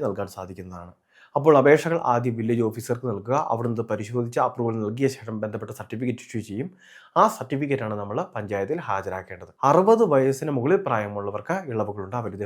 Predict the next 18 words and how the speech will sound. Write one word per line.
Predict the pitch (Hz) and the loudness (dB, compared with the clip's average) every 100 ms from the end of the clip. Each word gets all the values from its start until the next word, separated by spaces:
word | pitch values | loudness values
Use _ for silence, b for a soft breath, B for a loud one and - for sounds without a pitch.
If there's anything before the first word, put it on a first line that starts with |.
| 101 | -6
ഹാജരാക്കേണ്ട | 98 95 92 107 - - 98 | -6 -6 -10 -14 -14 -8 -8
ആവശ്യമില്ല. | 90 - 92 87 - _ _ _ - | -8 -16 -18 -20 -20 _ _ _ 4
മൂന്നാമത്തെ | 160 180 185 185 185 160 | 6 8 6 4 0 0
മറ്റൊരു | 143 147 131 | 0 0 2
പ്രധാനപ്പെട്ട | 135 127 131 127 | 4 4 4 4
അറിയിപ്പ്, | 120 120 151 - | 4 0 -2 -4
സംസ്ഥാനത്തെ | 123 - - 120 120 113 | -6 -6 -4 -4 -2 0
റേഷൻ | 117 127 - 147 120 | 2 0 -2 -4 -2
വിതരണം | 107 113 95 - 113 | 0 0 -4 -8 -6
ആരംഭിക്കാൻ | 110 107 104 110 107 | -4 -4 -6 -6 -6
പോവുകയാണ്. | 98 98 92 95 120 | -8 -8 -10 -10 -6
ജനുവരി | 107 110 120 107 | -4 -2 -2 -2
മാസം | 107 110 107 | -6 -8 -8
മൂന്നാം | 120 139 151 139 | -6 -2 -2 -2
തീയതി | 117 107 | -4 -6
മുതലായിരിക്കും | 98 95 98 156 131 | -8 -8 -8 -10 -10
വിതരണം | 98 95 92 | -10 -12 -14
നടക്കുക. | 90 87 92 | -16 -18 -18